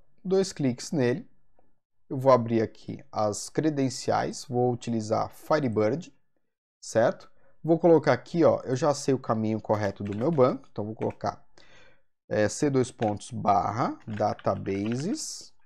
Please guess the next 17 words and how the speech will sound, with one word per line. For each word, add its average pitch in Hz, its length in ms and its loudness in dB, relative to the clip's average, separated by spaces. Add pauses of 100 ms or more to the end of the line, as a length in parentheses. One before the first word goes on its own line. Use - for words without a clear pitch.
(120)
barra 107 560 2 (160)
Firebird 107 920 -2 (540)
barra, 127 540 2
e 160 80 -2
eu 165 80 0
tenho 170 180 -2
um 160 80 -2
banco 139 320 2
lá 127 60 -4
chamado 131 400 -8 (120)
Turbo 151 520 2 (1300)
Mobile 123 720 2 (120)
ponto 127 400 -4
F 135 320 -4
D 127 300 -2
B, 110 400 2 (300)
ok? - 440 -2